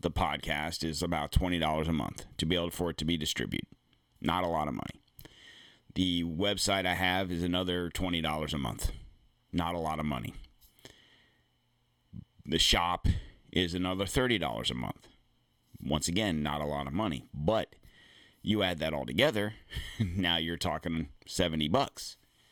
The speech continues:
And on top of other things that I might need to do to find research, to do whatever, um, buy articles. Sometimes I have to subscribe to stuff to be able to read stuff, and it is what it is.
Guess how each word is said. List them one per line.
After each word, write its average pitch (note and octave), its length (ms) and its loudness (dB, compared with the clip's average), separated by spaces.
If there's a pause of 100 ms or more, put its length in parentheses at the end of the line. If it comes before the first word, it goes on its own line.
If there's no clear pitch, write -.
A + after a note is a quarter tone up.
(1080)
And F#2+ 280 6
on F#2 120 2
top F2+ 260 2
of E2+ 160 2
other G2+ 240 2
things F#2 280 2
that F2+ 100 2
I F2 80 2
might E2+ 240 0
need F2+ 120 0
to D#2+ 80 -4
do E2+ 220 0
to E2 80 0
find E2+ 420 0
research, E2+ 540 0
to F2 100 0
do F2 280 2
whatever, E2 580 0 (640)
um, D#2 500 -2 (180)
buy E2 200 2
articles. E2 640 -2
Sometimes E2+ 520 -2
I D#2+ 80 0
have E2 100 -6
to E2 100 -4
subscribe D#2 520 0
to D#2 60 -2
stuff D#2 360 0
to E2+ 120 -2
be D#2 100 0
able D#2+ 140 0
to C#2+ 60 -6
read D#2+ 280 0
stuff, D2+ 400 0
and D2+ 120 0
it D2+ 100 0
is D#2+ 180 0
what D2+ 120 0
it C#2 120 0
is. F#2 340 0